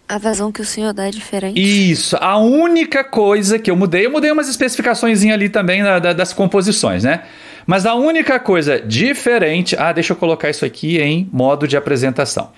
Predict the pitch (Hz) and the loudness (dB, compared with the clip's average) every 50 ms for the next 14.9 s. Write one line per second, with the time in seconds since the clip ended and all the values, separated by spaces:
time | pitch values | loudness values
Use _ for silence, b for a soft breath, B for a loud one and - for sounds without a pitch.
0 | B B - - 196 226 269 294 294 247 262 240 240 - 165 156 131 135 131 113 | B B -4 -2 0 2 2 2 2 0 0 0 0 0 0 0 2 0 -2 0
1 | 117 226 233 - 262 240 208 165 156 196 220 214 - - - - _ _ - 202 | 0 0 0 0 2 2 2 2 0 0 -2 -4 -6 -10 -12 -16 _ _ -2 0
2 | 202 180 127 127 127 - - - 160 151 180 233 233 - - _ _ _ _ _ | 0 0 0 0 -2 -4 -2 -2 0 0 0 -2 -6 -10 -14 _ _ _ _ _
3 | - 110 101 107 123 - - _ _ _ 170 170 160 170 202 226 - - _ _ | -8 -6 -6 -6 -8 -12 -18 _ _ _ -2 0 0 0 -2 -6 -10 -18 _ _
4 | _ _ _ _ _ - 180 190 208 208 - - - 220 208 202 214 196 175 160 | _ _ _ _ _ -4 -2 -2 0 0 -2 0 0 0 2 2 2 2 2 2
5 | 160 165 156 170 180 190 202 B B B B B - 127 151 160 165 165 160 - | 0 0 0 0 -2 -2 -4 B B B B B -4 0 0 0 0 0 -2 -2
6 | 180 165 170 185 180 147 160 156 160 185 180 - - 156 151 156 - _ _ _ | 0 0 2 2 2 2 0 0 2 0 0 0 0 0 0 -2 -6 _ _ _
7 | _ _ _ _ - - 170 156 156 160 160 156 151 - 160 165 143 139 143 143 | _ _ _ _ -4 0 0 2 2 2 0 -2 -2 -2 -2 0 2 0 0 0
8 | 143 143 139 131 135 127 120 113 110 117 - - 156 156 156 - 170 151 156 156 | 0 0 0 2 2 2 2 2 2 2 2 2 0 2 2 0 0 0 0 0
9 | 151 - - 185 175 170 165 160 143 131 143 143 - - - 120 101 90 - - | -2 -2 0 0 0 0 0 0 0 0 0 -2 -2 0 0 0 0 0 -2 -6
10 | - - - 107 117 117 110 110 139 175 190 185 156 160 196 294 - - - _ | -10 -8 -4 0 0 0 0 2 2 2 2 4 4 4 4 2 0 -4 -12 _
11 | - - - 170 165 - - 170 170 180 180 151 156 151 156 165 190 - - 185 | -8 -6 -6 -6 -6 -2 0 0 2 2 2 2 2 2 2 2 0 0 0 0
12 | 185 208 202 175 180 175 170 180 180 175 165 - - 95 85 - - - - 165 | 2 2 0 2 0 0 0 0 0 -2 -2 -2 -2 -2 -2 -6 -6 -4 -4 -2
13 | 165 202 226 220 233 214 185 - - 247 262 254 175 208 208 185 165 165 160 202 | -2 -2 -2 -2 -2 -2 -2 -2 0 0 0 2 2 2 2 2 0 0 0 0
14 | 208 160 110 - - - - _ _ _ - 262 220 226 226 214 208 214 214 | 0 0 -2 -6 -10 -20 -20 _ _ _ -12 -6 -2 -2 -2 -2 -2 -4 -4